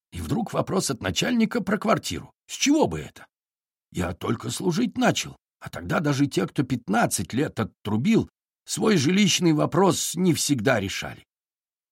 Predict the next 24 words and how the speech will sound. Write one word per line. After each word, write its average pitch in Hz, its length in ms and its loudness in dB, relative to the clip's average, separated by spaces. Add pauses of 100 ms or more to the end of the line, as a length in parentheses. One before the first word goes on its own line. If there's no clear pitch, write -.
(220)
Ответил 113 480 0
как 220 200 2
есть, 160 440 0 (280)
прямо 117 320 0
мечтаю 147 580 4
хотя 117 380 -2
бы 143 140 0
об 131 120 0
однушке. 123 560 4 (760)
Начальник 139 520 0
Андрей 113 360 2
Иванович 165 440 0
в 175 40 0
ответ: 92 440 -2 (800)
"Временно 156 500 6
поступишь 151 600 0
в 107 60 -4
моё 135 280 2
личное 127 500 0
распоряжение. 85 800 -4 (380)
Если 123 360 0
тобой 117 320 2
доволен, 107 440 0
останусь, 180 580 -2